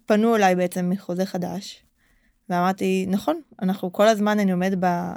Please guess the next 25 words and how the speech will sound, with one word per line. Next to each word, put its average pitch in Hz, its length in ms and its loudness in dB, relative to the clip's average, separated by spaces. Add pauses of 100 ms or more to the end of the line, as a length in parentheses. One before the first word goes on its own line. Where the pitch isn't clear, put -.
על 185 120 0
הבמה 185 420 0
ואומרת, 190 420 0
'אנחנו 196 300 -2
הנשים 185 440 -4
להם 180 180 -2
חיכינו, 170 500 -8 (400)
אנחנו 202 300 2
הנשים 196 360 -2
להם 180 180 -2
חיכינו, 170 440 -8 (520)
אז 185 100 2
אני 180 100 2
צריכה 196 180 -4
לקחת 202 400 -2
את - 60 -8
זה.'" - 100 -10 (480)
אה, 175 520 -2
ובאמת, 180 720 2 (260)
יחד 196 340 2
איתי, 196 500 0 (600)
אה, 180 200 0 (120)
הצטרפו 196 640 -2 (1700)
חבורה 190 460 0
מופלאה 214 500 -2